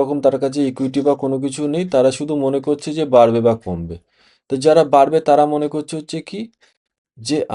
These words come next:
আমি এখানে কল বাই করে নিই, আর যারা কমে যাবে তারা মনে করছে কি যে আমরা এখান থেকে পুট বাই করে নিই। তো একই সঙ্গে আমরা লক্ষ্য করছি হচ্ছে কি যে এই কোম্পানিটার আপনার আগামী রেজাল্ট বেরোলে যে এর রেজাল্ট ভালো হবে,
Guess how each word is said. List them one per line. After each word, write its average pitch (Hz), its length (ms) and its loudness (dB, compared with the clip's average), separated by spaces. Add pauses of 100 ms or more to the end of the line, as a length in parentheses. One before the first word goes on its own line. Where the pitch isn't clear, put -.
আমি 139 160 -2 (100)
এখানে 156 280 -2 (960)
কল 135 260 6
বাই 135 140 6 (100)
করে 147 220 0
নিই, 160 100 -12 (840)
আর 107 80 -4 (100)
যারা 123 160 4 (140)
কমে 139 280 0
যাবে 113 240 4
তারা 120 240 2
মনে 120 180 -2
করছে 131 300 -6
কি 214 80 -8 (320)
যে 127 160 -6
আমরা 123 240 -2
এখান 123 220 -4
থেকে 160 140 -6 (160)
পুট 110 160 -4 (100)
বাই 85 120 2 (120)
করে 87 220 -8
নিই। - 100 -16 (240)
তো - 60 -4 (100)
একই 180 220 0
সঙ্গে 185 240 0
আমরা 190 200 0
লক্ষ্য 185 260 -2
করছি 196 260 0
হচ্ছে 214 260 -8
কি 233 80 -4 (180)
যে 202 180 0
এই 190 60 -2 (120)
কোম্পানিটার 175 600 0
আপনার 196 260 0 (240)
আগামী 165 300 2 (100)
রেজাল্ট 165 340 4
বেরোলে 110 340 4 (580)
যে 151 200 -6 (280)
এর 165 120 2 (220)
রেজাল্ট 151 280 2 (140)
ভালো 139 220 4 (100)
হবে, 175 220 4